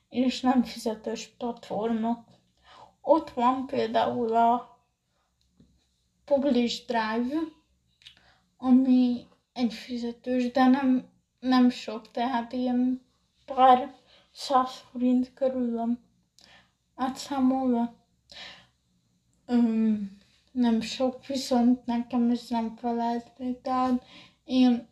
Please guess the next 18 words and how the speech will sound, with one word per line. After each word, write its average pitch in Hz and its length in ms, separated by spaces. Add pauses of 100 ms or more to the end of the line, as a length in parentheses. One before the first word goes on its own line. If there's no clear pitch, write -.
azért 247 840
akartam 240 880 (1120)
megosztani 247 840
a - 80
könyvemet, 269 680
hogy - 400 (440)
könnyebben 262 640
elérhető 240 800
legyen 247 280
mások 233 520
számára, 247 560
nem 233 260
akartam, 226 720 (800)
ö, 220 440
pénzt, 254 420
hasznot 233 640
húzni 233 460
belőle. 277 520